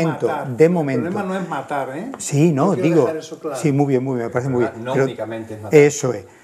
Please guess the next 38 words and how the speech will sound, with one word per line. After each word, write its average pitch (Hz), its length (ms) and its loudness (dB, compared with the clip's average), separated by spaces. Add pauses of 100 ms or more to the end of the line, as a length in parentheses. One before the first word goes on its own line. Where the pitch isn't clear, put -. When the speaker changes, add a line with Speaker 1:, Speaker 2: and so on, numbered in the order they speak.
(140)
Speaker 1:
Por, 143 200 0 (260)
no, 151 160 2
lo, 123 120 0
por 135 160 -4
eso 156 140 4
lo 151 100 6
que 151 60 2
quería 147 220 0
decir, 147 420 0 (120)
si - 300 -2
ves 156 460 2 (300)
la 135 380 2
cantidad 131 540 0
de 175 120 0
denuncias 156 640 0
que 127 80 -6
está 135 160 -6
habiendo, 131 360 -2
no 123 280 -2
de 143 120 -4
matar, 127 320 -6 (240)
que - 80 -8
efectivamente 123 480 -4
no 120 120 -2
os 110 60 -6
quería 135 200 -6
yo 117 100 -4
decir 117 280 -6
lo 104 100 -10
de 104 80 -10
matar, - 240 -16 (400)
la 143 180 2
cantidad 135 380 0
de 160 60 4
denuncias 156 480 0
por 120 380 -2
malos 120 440 0
tratos 175 460 -2